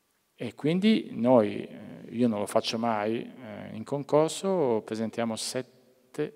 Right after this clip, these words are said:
proposte differenti, con dei titoli precisi, quello che vorreste, quello che si vede in giro, quello che vuole il commerciale, quello che si aspetterebbe il comune,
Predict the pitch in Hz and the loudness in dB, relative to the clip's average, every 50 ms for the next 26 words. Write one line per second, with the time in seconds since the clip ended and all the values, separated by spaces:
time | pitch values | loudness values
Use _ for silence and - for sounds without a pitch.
0 | _ _ - - - - - - - - - - - - - - - - - - | _ _ -18 -16 -16 -14 -14 -16 -16 -16 -16 -18 -18 -18 -16 -16 -16 -16 -18 -20
1 | _ _ - - _ _ _ _ _ _ _ _ _ _ _ _ _ - 113 110 | _ _ -20 -20 _ _ _ _ _ _ _ _ _ _ _ _ _ -10 -10 -8
2 | 101 98 101 - 120 113 - 110 113 - - 117 - - - - - - - - | -8 -10 -12 -12 -10 -8 -8 -8 -8 -8 -10 -12 -12 -14 -18 -18 -20 -16 -12 -10
3 | 101 101 - - 104 104 120 135 131 131 147 160 160 156 - - 113 104 107 107 | -10 -10 -8 -10 -6 -2 0 0 0 2 0 0 0 -2 -6 -10 -8 -8 -8 -10
4 | - 107 - - 107 107 107 110 123 135 135 127 143 165 180 165 127 107 - - | -10 -10 -10 -10 -8 -8 -6 -6 -4 -4 -4 -2 -2 -2 -2 -2 -2 -4 -6 -8
5 | 110 104 - - 101 101 104 104 104 104 - - 113 120 131 139 135 - - 170 | -10 -10 -10 -10 -8 -8 -8 -8 -8 -8 -6 -6 -4 -4 -6 -8 -8 -6 -4 -4
6 | 175 175 156 113 104 - - 104 107 104 - - 113 107 - - 113 - - 120 | -4 -4 -4 -6 -8 -6 -6 -6 -6 -6 -10 -12 -12 -12 -10 -12 -12 -10 -10 -10
7 | 123 123 131 127 - 165 165 170 180 190 185 143 120 | -10 -10 -10 -10 -8 -8 -6 -6 -4 -4 -4 -4 -6